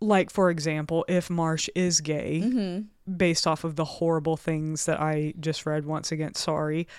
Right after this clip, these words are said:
Speaker 1: but it, it's, I think that it's necessary because it shows you the level of intensity with which they were already plunged into adult behaviors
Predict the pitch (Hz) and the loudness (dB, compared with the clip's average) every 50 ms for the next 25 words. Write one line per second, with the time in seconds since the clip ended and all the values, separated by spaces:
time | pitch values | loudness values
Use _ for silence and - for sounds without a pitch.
0 | - - - 196 185 180 180 - - _ _ - 175 180 170 - - - - - | -12 0 4 4 4 4 2 0 -4 _ _ -2 0 0 0 0 -2 -2 -2 -4
1 | _ _ _ 180 190 190 - - 202 196 190 190 196 185 180 147 - - 175 165 | _ _ _ 2 2 2 2 0 0 0 2 2 4 4 2 2 0 -2 -2 -2
2 | 156 160 - 170 160 - - 175 170 165 160 147 165 - - 175 156 160 160 - | 0 0 0 0 0 2 2 4 2 2 2 0 -2 0 0 0 0 0 -2 -2
3 | - - - - - 180 165 165 170 170 165 156 160 165 165 160 160 147 - 165 | -6 -8 -8 -2 0 2 2 2 2 0 -2 -2 -2 -2 -2 -2 0 0 0 0
4 | 160 151 147 147 147 151 151 147 151 156 156 - - - 151 156 156 151 151 151 | 0 0 -2 -2 -2 -2 -2 -2 -2 -2 -2 -4 -2 -2 0 0 2 2 0 -2
5 | 151 151 147 - - - - - - - - - - - - _ - 202 185 170 | -4 -6 -10 -12 -16 -20 -20 -20 -20 -20 -20 -20 -20 -20 -10 _ 2 2 2 2
6 | - - - - 180 160 - - - 175 156 160 151 151 156 156 - 156 151 160 | -2 -6 -4 -2 -2 -2 -2 -2 -2 0 -2 0 0 -2 -2 -4 -2 -2 -2 -2
7 | - - - - 175 165 160 156 - - 151 160 160 160 156 - - - - 170 | -2 -2 0 0 2 2 2 0 0 0 0 0 0 0 -2 -4 -6 -4 -2 -2
8 | 156 156 156 147 - - 156 151 151 - - 165 156 147 135 - - 147 147 151 | 0 0 -2 -4 -2 -2 -4 -4 -4 -4 -2 -2 -2 -2 -2 -2 -2 -2 0 -2
9 | - 196 165 165 147 - - 165 147 151 151 147 170 175 175 180 180 175 - | -4 -4 -6 -6 -6 -4 -4 -4 -4 -4 -4 -2 0 0 2 2 2 0 -2